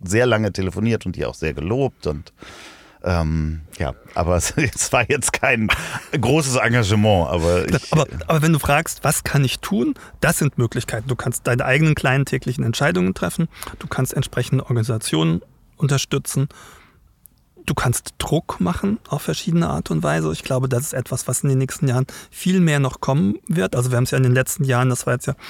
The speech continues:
Speaker 2: Corona-bedingt ein bisschen ausgefallen mit Fridays for Future, aber ich glaube, das wird stark werden und stark kommen.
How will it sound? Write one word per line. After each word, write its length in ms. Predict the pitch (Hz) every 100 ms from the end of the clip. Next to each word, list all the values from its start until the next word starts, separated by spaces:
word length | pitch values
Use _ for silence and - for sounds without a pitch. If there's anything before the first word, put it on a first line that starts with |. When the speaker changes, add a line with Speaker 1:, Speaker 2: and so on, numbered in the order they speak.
| - -
Speaker 2:
Corona-bedingt 680 | 131 170 180 143 151 160 -
ein 60 |
bisschen 240 | 139 - -
ausgefallen 580 | 135 - 147 147 139
mit 140 | 139 135
Fridays 400 | 131 131 131 -
for 140 | -
Future, 400 | - 143 - 135 - - - -
aber 220 | 135 139
ich 100 | -
glaube, 300 | 151 123 135
das 340 | - 127 -
wird 160 | 123 -
stark 420 | - 110 110 -
werden 280 | 131 139 175
und 120 | 123
stark 280 | - 117 -
kommen. 380 | - 143 180